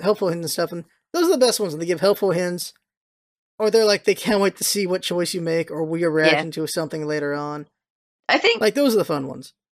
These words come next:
Speaker 2: Yeah, I think most people don't. And I think, like, the people who do spoil, they typically do it, you know, right as a game is out. You know, like, for example, let's say you're, you're spoiling, I don't know, Harry Potter or something. Like,
Speaker 1: Oh,
Speaker 2: the
Speaker 1: they
Speaker 2: people
Speaker 1: love
Speaker 2: who were
Speaker 1: doing that.
Speaker 2: spoiling Harry Potter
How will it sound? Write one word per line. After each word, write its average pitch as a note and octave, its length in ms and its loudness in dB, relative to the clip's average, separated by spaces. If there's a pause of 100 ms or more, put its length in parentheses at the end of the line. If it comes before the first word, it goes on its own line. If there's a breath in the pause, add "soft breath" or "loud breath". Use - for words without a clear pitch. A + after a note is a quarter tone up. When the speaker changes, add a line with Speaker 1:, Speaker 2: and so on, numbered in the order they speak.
(120)
Speaker 2:
Yeah, A#3 160 2
I C4+ 40 2
think F#4+ 160 -6
most D4 180 0
people A#3+ 180 -2
don't. F3 260 2
And - 80 0
I G3 80 4
think, C4+ 280 -2 (160)
like, G#3+ 140 2
the G3 60 -8
people G3 260 -2
who G3+ 80 0
do E3 180 2
spoil, F3 400 2
they E3+ 100 0
typically F3+ 380 -2
do E3+ 140 -2
it, D#3+ 180 2
you F3+ 80 0
know, D3+ 180 0
right D#3+ 220 2
as D#3 120 0
a D#3+ 60 -2
game D#3 260 2
is D3 320 -4 (500)
out. D#3 400 0 (580)
You G3 100 -6
know, F#3 160 2
like, E3+ 320 0 (440)
for F#3 100 0
example, F3 320 0
let's F3 180 0
say E3+ 120 0
you're, E3 200 2
you're E3 200 0
spoiling, D#3 680 0 (400)
I C3 220 2
don't A2+ 100 0
know, A2 140 -4 (200)
Harry D3+ 260 2
Potter C#3+ 320 2
or D3 60 2
something. - 500 -2 (220 soft breath)
Like, G3+ 120 0
Speaker 1:
Oh, G3 40 4
Speaker 2:
the F3+ 60 4
Speaker 1:
they E3+ 80 4
Speaker 2:
people D#3 100 2
Speaker 1:
love F#3 80 4
Speaker 2:
who F#3 60 2
were E3+ 100 4
Speaker 1:
doing - 100 -2
that. C3+ 40 -4
Speaker 2:
spoiling F3 300 2
Harry D#3 240 2
Potter C#3+ 460 0